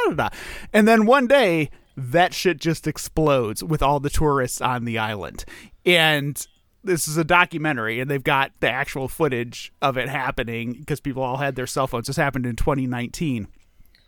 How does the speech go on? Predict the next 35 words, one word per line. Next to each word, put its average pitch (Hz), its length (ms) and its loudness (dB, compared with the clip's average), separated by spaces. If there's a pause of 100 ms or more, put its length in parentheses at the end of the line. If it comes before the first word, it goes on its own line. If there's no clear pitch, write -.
(260)
And 196 100 2
then 196 120 6
it's 185 120 4
all 190 220 8
about 175 260 4
the 156 140 0
aftermath 151 560 0
of, - 180 -6
like, 123 460 -2 (960)
"Oh 180 160 6
my 165 200 4
God, 156 320 4
everybody's 151 600 2
dying. 135 640 2
How 165 240 2
do 147 100 -2
we 151 100 0
get 151 160 -2
these 143 140 -2
people 147 320 0
off 139 280 2
the 139 120 0
island? 135 600 0 (320)
You 156 140 0
know, 131 140 2
what 135 160 2
happens 147 220 -2
to 165 100 -2
'em?" 156 80 0
So 180 120 2
on. 175 100 2 (180)
But, 254 160 4
I 240 40 2
mean, 220 240 0
the, 196 120 0